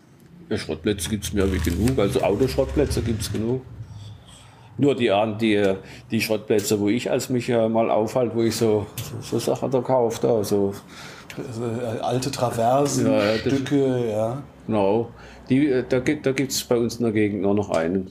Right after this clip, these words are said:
Speaker 1: Und da gehe ich halt mal hin, wenn ich so, so Material suche, irgend sowas.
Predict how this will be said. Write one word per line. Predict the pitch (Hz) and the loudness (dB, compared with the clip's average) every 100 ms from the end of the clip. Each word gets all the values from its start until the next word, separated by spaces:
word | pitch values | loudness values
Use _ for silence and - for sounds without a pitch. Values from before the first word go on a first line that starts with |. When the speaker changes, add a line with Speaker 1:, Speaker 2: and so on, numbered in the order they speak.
| - | -8
Speaker 1:
Und | 107 | 0
da | 98 101 | 2 2
gehe | 110 104 | 4 4
ich | |
halt | 104 101 107 | 2 2 0
mal | 98 | 2
hin, | 107 113 | 2 2
wenn | 110 | 2
ich | 95 | 2
so, | 92 101 98 - 104 | 2 2 2 -4 -14
so | - 113 | -4 0
Material | 98 98 98 92 92 | 0 2 2 2 0
suche, | 107 104 107 | -2 -2 0
irgend | 104 110 | 0 0
sowas. | 110 107 107 | -2 0 -2